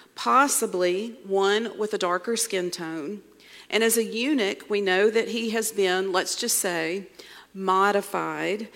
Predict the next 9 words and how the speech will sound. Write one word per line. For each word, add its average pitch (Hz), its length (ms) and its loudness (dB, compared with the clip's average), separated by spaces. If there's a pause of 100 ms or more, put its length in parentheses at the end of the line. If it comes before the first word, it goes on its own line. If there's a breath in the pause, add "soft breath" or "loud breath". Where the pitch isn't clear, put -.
(460 loud breath)
so - 180 6
that 214 140 6
he 233 120 2
will 226 140 0
be 214 160 -2
deemed 208 440 0
fit 247 640 0
to 214 140 -2
serve 175 760 0